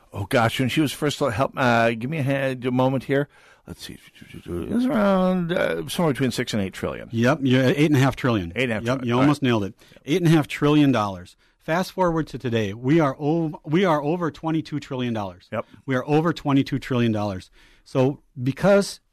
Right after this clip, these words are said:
Speaker 2: if you, if you take a look at this picture, you say, But from George Washington to George Bush,
Speaker 1: Right.
Speaker 2: Barack Obama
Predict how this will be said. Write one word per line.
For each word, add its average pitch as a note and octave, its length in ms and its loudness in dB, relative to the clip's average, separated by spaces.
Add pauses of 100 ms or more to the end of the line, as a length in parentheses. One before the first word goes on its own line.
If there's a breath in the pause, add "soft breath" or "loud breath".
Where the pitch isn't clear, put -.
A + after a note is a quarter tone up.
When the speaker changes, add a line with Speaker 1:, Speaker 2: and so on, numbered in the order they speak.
(140)
Speaker 2:
if C#3 220 -12
you, E3+ 100 0
if A#2 220 -6
you B2+ 80 -4
take G3+ 320 -2
a - 20 -2
look E3 160 0
at C3 60 -4
this B2+ 120 -6
picture, C3 300 -2
you A2 100 2
say, A2 200 -2
But G#2 240 -6
from G#2+ 320 0
George D#3+ 360 4
Washington C#3 640 0
to G#2+ 80 -2
George A2+ 420 -2
Bush, G2+ 540 -4 (220)
Speaker 1:
Right. D2+ 220 -12 (360 soft breath)
Speaker 2:
Barack B2+ 380 4
Obama C3+ 720 0